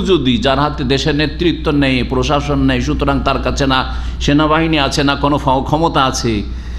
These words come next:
সে যদি এগুলো কাজ করে, যখন রিয়াকশনটা হবে,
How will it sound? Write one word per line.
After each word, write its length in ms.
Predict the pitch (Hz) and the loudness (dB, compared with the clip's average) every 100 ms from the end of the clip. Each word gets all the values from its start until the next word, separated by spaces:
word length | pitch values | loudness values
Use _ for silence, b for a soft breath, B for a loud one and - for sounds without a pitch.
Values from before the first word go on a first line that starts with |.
| B | B
সে 200 | - 180 | 2 2
যদি 220 | 190 247 | 2 2
এগুলো 200 | 240 233 | 2 0
কাজ 300 | 214 170 156 131 | 0 0 0 0
করে, 240 | 151 135 127 | 0 2 2
যখন 240 | 131 147 139 | 2 0 2
রিয়াকশনটা 600 | 151 180 - 190 180 170 | 2 0 0 -2 0 2
হবে, 460 | 127 113 104 110 | 2 0 2 0